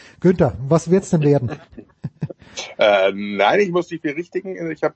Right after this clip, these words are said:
Speaker 2: tatsächlich am Championship Sonntag frei.
Speaker 1: Nein.
Speaker 2: Werde, werde ganz gemütlich, äh,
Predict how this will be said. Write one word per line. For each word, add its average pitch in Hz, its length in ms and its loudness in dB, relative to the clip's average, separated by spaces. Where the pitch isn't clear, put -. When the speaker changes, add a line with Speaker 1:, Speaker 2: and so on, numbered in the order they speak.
Speaker 2:
tatsächlich 170 380 0
am 139 220 -6
Championship - 480 -8
Sonntag 139 340 -2
frei. 120 400 -2
Speaker 1:
Nein. 127 400 2
Speaker 2:
Werde, 127 540 -2
werde 117 220 -4
ganz 139 300 -4
gemütlich, 143 600 -10
äh, 127 360 2